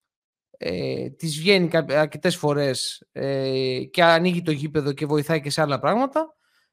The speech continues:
Ε, στα βράδια που δεν μπαίνει μπάλα, τα πράγματα γίνονται πάρα πολύ δύσκολα. Ένα τέτοιο ήτανε με τους Clippers. Ε, αυτή τη στιγμή θεωρούμε ότι ίσως χρειάζονται πίσω από τον, ε,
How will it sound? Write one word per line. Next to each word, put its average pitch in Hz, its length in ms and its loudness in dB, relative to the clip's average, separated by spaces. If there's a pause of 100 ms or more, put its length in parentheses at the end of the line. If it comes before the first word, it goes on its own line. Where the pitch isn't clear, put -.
(140)
Ε, 247 260 0
στα 233 220 8
βράδια 247 320 6
που 226 100 -4
δεν 240 300 2
μπαίνει 214 280 4
μπάλα, 302 360 4
τα 240 140 4
πράγματα 269 300 2
γίνονται 254 280 -4
πάρα 226 260 6
πολύ 151 180 -2
δύσκολα. 117 520 -8 (640)
Ένα 175 280 -2
τέτοιο 180 220 -4
ήτανε 175 500 -2 (360)
με 156 180 0
τους - 220 -12
Clippers. 143 460 -2 (600)
Ε, 175 280 2 (100)
αυτή 190 380 2
τη 269 60 -2
στιγμή 240 580 -2
θεωρούμε 190 840 2
ότι 185 340 -4
ίσως 202 380 -2
χρειάζονται 196 1040 0 (320)
πίσω 208 800 0
από 180 300 -2
τον, 190 500 0
ε, 180 320 -2